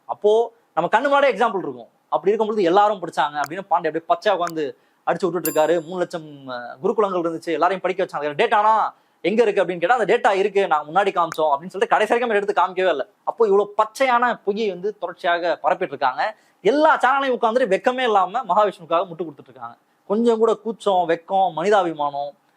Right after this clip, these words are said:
நேர்மை, ஒரு இரக்கம் எதுவுமே இல்லாம இவரால பண்ண முடியுது அப்படின்னா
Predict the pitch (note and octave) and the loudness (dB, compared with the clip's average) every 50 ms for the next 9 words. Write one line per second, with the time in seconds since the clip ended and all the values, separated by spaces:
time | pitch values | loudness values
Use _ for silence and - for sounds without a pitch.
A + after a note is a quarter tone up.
0 | _ _ _ _ _ - D3 D#3 F3 G3+ A#3 A#3+ G#3+ G3 F3 E3 E3 D#3+ E3 E3 | _ _ _ _ _ -14 -8 -2 0 2 2 2 0 0 0 0 0 0 0 -2
1 | E3 - _ _ _ C#3+ C#3 C#3 D3 C#3 C3+ C3 B2+ B2+ C3 C#3 D#3 F#3+ A#3+ A3 | -4 -8 _ _ _ -8 -4 0 0 2 2 0 -2 -2 -2 0 2 2 2 0
2 | - F#3+ F3+ E3+ E3 D#3+ C#3+ C#3+ D3+ G#3+ A3+ D4 D4 D4 C#4+ D4 C#4+ B3+ A3+ G#3+ | -2 -4 -4 -4 -4 -6 -6 -2 0 2 2 4 4 4 4 4 4 4 4 2
3 | G3+ G#3 B3+ C4+ A3+ F#3 F#3+ G3 G3+ G3+ - F3+ G#3 A3 G#3+ G3+ F3+ D#3 D3+ C#3 | 2 2 -2 -4 -2 2 2 2 2 2 -2 -4 -4 -4 -4 -4 -2 -2 -4 -4
4 | C#3 C#3 E3+ G#3 A#3+ | -2 -2 0 0 0